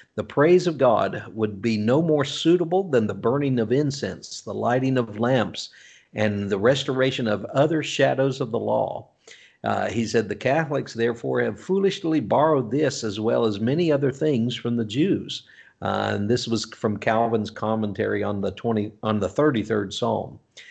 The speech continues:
Uh, John Wesley, uh, who is hailed by many as being the founder of the Methodist Church,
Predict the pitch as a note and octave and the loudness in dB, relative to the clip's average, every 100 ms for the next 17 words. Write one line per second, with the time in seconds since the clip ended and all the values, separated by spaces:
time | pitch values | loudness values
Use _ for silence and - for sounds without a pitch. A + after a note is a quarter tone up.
0 | - - - G#2+ G#2 G2+ G#2+ G#2 C3 C3 | -20 -20 -4 -2 0 0 -4 -2 2 2
1 | C3+ A2+ C3 C#3 - D#3 F#3+ F#3 _ _ | 2 2 2 0 -4 -6 -6 -8 _ _
2 | _ G#2+ G2+ G2 G2 A2 G#2+ G2+ G2 - | _ -8 -4 -4 -2 0 0 -2 -4 -8
3 | - - A2 A#2+ B2 A2+ G#2+ A2 G#2+ A2+ | -12 -8 0 2 2 2 2 0 -2 -2
4 | C3+ A#2+ G2 A2 A2 G2+ - A2 B2 A#2+ | 0 -2 -2 -2 -2 -2 0 0 0 0
5 | G#2+ G2+ A2 C3+ B2 G#2 - - G#2 B2+ | -2 -2 0 0 -2 -6 -6 -4 -4 -4
6 | - | -8